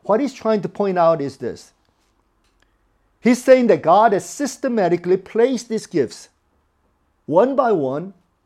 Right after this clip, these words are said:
according to his plan. So he says first the apostles, and then second the prophets, third the teachers. I don't think he's talking about priorities. I don't think he's, he's talking about hierarchy of the structure.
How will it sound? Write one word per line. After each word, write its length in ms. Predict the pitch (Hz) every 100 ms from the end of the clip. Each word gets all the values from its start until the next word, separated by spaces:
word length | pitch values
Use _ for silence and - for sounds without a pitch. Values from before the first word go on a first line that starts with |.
| _
according 380 | 151 - 226 233
to 80 | 220
his 140 | 180
plan. 460 | 170 220 196 113 - _ _ _ -
So 120 | 240
he 60 |
says 240 | 226 226 143
first 380 | - 233 277 -
the 80 | 220
apostles, 560 | - 156 151 202 202
and 200 | 165 147
then 200 | 165 220
second 500 | 220 233 240 202 196
the 80 | 180
prophets, 540 | 190 160 151 202 - - - _ _
third 500 | 240 269 226 196 - -
the 80 | 185
teachers. 360 | 190 285 180 151
I 140 | 160
don't 240 | 220 302 -
think 140 | 233
he's 120 | 196
talking 300 | 196 202 202
about 240 | 220 208 208
priorities. 580 | 220 220 254 - 120 143
I 80 |
don't 180 | 175 247
think 180 | 262 208
he's, 120 | 208 - -
he's 120 | 202
talking 240 | 226 208
about 120 | 196 175
hierarchy 600 | 202 240 254 202 - 208
of 100 | 165
the 80 | 185
structure. 540 | - 254 - 127 -